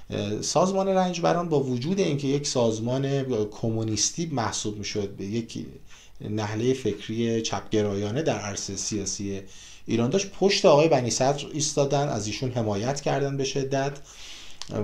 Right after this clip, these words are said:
و خب البته بخش‌های دیگری از بدنهٔ جامعهٔ ایران هم به واسطهٔ تصوری که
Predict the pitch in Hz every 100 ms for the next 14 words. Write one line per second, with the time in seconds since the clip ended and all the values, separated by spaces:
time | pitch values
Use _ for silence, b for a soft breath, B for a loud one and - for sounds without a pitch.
0 | 104 117 113 110 110 B B - 156 151
1 | 147 147 170 139 - 175 185 143 131 165
2 | 196 151 127 120 123 120 117 123 120 120
3 | 123 117 131 147 160 156 127 117 - 110
4 | 151 147 117 - 110 127 151 147 117 101